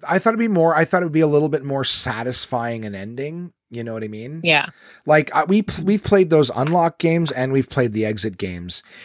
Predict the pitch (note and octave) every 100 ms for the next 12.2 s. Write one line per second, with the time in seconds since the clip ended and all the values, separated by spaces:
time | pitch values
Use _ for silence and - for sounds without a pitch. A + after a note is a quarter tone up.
0 | - - B2 B2+ C3+ D3+ D#3 D3+ A#2 C#3+
1 | E3+ B2 A2+ G#2 A2+ A2 A2 A2+ G2+ -
2 | - - E3+ F3+ D3+ D#3 C#3+ - - C3
3 | C#3 C#3 B2+ A2+ A2 A#2 A2+ B2+ G#2+ G#2+
4 | F2+ - D#3 C#3+ D#2+ B1+ D2+ - - -
5 | - - _ - A2+ A#2 - C3 A#2+ G#2
6 | - B2 A2+ - A#2+ A2+ - - G2+ F#2
7 | - A2+ C3 - G#2 F2+ E2 E2 E2 D#2+
8 | - - - - G#2+ - D3+ B2+ A2+ B2+
9 | B2+ A2+ A2 A#2+ - - A#2 G#2+ F#2 -
10 | F#2 G2+ A2 G2 F2 E2+ F#2 D#2+ F#2 E2+
11 | E2+ F#2 F2+ D#2+ - - G2+ G2 F#2+ E2+
12 | E2+ E2+